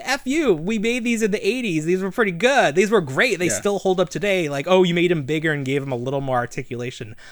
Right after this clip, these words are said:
Speaker 1: All right. Why not put, like, "Design by Playmates" on the box or something? And maybe they do.
Speaker 2: Sure.
Speaker 1: I don't know. But I, I think people are being very understanding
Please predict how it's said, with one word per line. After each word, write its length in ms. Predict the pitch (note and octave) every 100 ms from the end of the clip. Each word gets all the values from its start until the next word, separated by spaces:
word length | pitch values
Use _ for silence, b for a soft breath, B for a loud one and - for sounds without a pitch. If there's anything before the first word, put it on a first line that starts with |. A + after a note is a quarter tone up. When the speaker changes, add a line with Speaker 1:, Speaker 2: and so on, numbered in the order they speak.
| B -
Speaker 1:
All 180 | C#4 D4
right. 300 | F3 A#2 C3 B B _ -
Why 240 | F3+ C#4
not 220 | D#4+ C#4 C#4
put, 200 | C4+ A#3+
like, 340 | G#3+ F#3+ - D3+
"Design 460 | F3 D#3+ E3+ G3
by 160 | F3+ D#3+
Playmates" 560 | - D3+ E3+ C#3 G#2+
on 100 | B2
the 60 | A2
box 420 | G2+ A#2+ C3+ -
or 40 | G#2
something? 320 | - D#2 E2 -
And 120 | F#3
maybe 200 | B3+ F#3
they 120 | A#2
do. 100 | F2 -
Speaker 2:
Sure. 180 | - C#3+
Speaker 1:
I 60 |
don't 100 | A#2+
know. 120 | - - b b -
But 180 | E3 -
I, 260 | G3 G#3+ F#3
I 20 |
think 160 | A3
people 240 | A#3 A3+ G#3
are 60 |
being 260 | D#3 F3 E3
very 180 | D3 C#3+
understanding 480 | C#3 C#3+ D3+ C3+